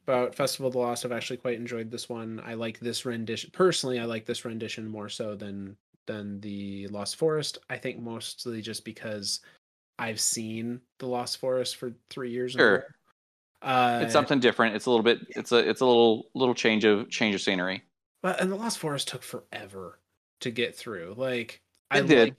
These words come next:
Speaker 1: having something that I can just go, "Okay, this is gonna be, you know, ten minutes," and
Speaker 2: Yep.
Speaker 1: then I get a reward, and the re-,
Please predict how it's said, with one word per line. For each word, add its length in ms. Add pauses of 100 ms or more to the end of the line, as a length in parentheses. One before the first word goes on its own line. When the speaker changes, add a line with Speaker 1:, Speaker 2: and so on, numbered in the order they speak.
Speaker 1:
having 340
something 420
that 120
I 100
can 180
just 440 (300)
go, 200
"Okay, 460
this 220
is 60
gonna 200
be, 580
you 100
know, 120
ten 280
minutes," 540 (460)
and 80
Speaker 2:
Yep. 100 (240)
Speaker 1:
then 140
I 120
get 280
a 60
reward, 600
and 200
the 100
re-, 200